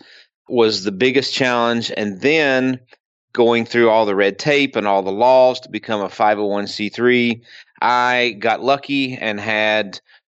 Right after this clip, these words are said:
people that was willing to invest in us and willing to take the time to, um, like the attorney to help us draw up the paperwork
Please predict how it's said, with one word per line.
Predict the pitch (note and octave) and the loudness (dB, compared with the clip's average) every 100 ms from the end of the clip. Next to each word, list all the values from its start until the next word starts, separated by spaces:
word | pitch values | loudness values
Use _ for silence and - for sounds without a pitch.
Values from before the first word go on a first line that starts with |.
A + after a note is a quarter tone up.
| _ | _
people | - D#3+ C#3 B2+ | -4 -2 2 2
that | A#2+ A2+ - | 4 0 -2
was | - A2+ A2+ A2+ - - | -4 0 0 -2 -4 0
willing | C3 B2+ A#2+ | 2 2 0
to | A#2+ | 0
invest | A2 G#2 A#2+ A#2 A#2 | 0 2 0 0 -2
in | A2+ | 0
us | A#2 A#2+ - - | 0 0 -6 -6
and | G#2+ G#2+ G#2+ | -2 -2 -2
willing | A2 A#2+ A#2 A2+ | 0 2 2 -2
to | - A#2 A2 A2 G2+ _ - - _ | -2 2 2 2 -2 _ -20 -20 _
take | - B2 | -2 -2
the | - | 0
time | G#2+ A#2 A2+ A2+ A2+ | -2 0 0 -2 -4
to, | - A2 G#2 G#2 G#2 | -4 -2 0 0 2
um, | G2+ G#2 G#2 G2+ G2 | 2 0 -2 -6 -8
like | A#2+ A2 - | -2 -2 0
the | G#2 | -2
attorney | - A2+ A2 G#2+ | 0 -2 0 0
to | G2+ | -2
help | G#2 G2+ | -2 -2
us | F#2+ | -2
draw | - G#2 | 0 0
up | - | 0
the | - | -6
paperwork | - G#2 - G2+ G2+ - | -2 -2 0 2 2 0